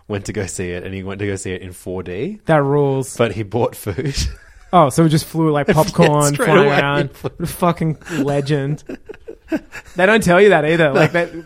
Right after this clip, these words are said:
Speaker 2: kudos to the movies who, like, could have said, "Oh, by the way, don't get popcorn."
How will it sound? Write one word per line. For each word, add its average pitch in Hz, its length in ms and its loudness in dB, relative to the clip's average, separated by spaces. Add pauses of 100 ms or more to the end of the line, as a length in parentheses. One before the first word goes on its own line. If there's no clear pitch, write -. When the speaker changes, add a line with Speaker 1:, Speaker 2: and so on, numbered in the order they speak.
(300)
Speaker 2:
kudos 180 380 4
to 170 120 0
the 156 100 0
movies 147 600 -2
who, 135 280 -4 (760)
like, 143 420 -4
could 165 140 0
have 135 120 -4
said, 135 300 -2
"Oh, 135 180 -2
by 135 200 -6
the 131 100 -4
way, 127 160 -4
don't 110 140 -6
get 127 180 -10
popcorn." 127 580 -8